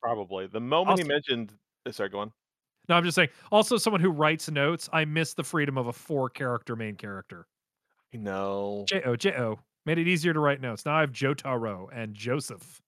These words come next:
Speaker 1: Very simple. Just call one JoJo, another one's Joseph now.
Speaker 2: I know.
Speaker 1: Um, but yeah, the moment he said that, I paused it and said, "Hold the phone."
Speaker 2: <laughs> Yeah.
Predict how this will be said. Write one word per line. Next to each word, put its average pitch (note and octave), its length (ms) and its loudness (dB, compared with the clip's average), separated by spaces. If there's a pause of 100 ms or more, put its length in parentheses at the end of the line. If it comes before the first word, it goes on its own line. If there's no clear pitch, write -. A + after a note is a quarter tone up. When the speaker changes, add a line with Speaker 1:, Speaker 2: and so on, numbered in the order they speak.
Speaker 1:
Very G#2 320 0
simple. G2 640 -8
Just - 180 -10
call C3 220 4
one C#3 220 2
JoJo, C#3 380 4
another C3+ 200 2
one's D3 200 -2
Joseph - 420 0
now. F#2+ 280 -10 (340)
Speaker 2:
I G2+ 120 -14
know. G#2 320 -14 (100)
Speaker 1:
Um, A2 580 4
but - 240 -8
yeah, A#3 120 6
the D3+ 100 0
moment G#3 340 4
he G#3 80 0
said D#3 300 4
that, A#2 100 4
I A#2+ 100 4
paused C#3 420 2
it B2 80 -2
and A#2+ 120 -8
said, A#2+ 180 0
"Hold F3 500 2
the C3+ 100 4
phone." F2+ 640 -2 (180)
Speaker 2:
<laughs> F#3+ 80 4
Yeah. D3+ 560 4